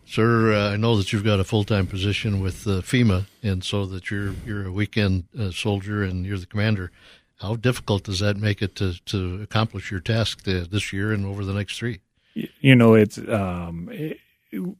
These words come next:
Speaker 2: every, every member of the National Guard feels the same tension that,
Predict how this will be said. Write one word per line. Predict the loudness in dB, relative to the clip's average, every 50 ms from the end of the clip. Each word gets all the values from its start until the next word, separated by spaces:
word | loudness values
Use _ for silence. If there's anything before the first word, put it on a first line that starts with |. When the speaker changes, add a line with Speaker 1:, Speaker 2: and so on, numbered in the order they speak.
| _ 0
Speaker 2:
every, | 2 2 4 4 4 2 2 2 0 -2
every | -4 -4 -2
member | -2 -2 -2 0 -2
of | -2 -4
the | -4
National | -4 -4 -4 -4 -6 -8 -6
Guard | -2 0 0 0 0 -2
feels | -4 -4 -4 -4
the | -4 -6
same | -6 -6 -4 -4 -6 -6
tension | -8 -8 -10 -10 -12 -12 -14 -14 -14
that, | -12 -14 -14 -16 -18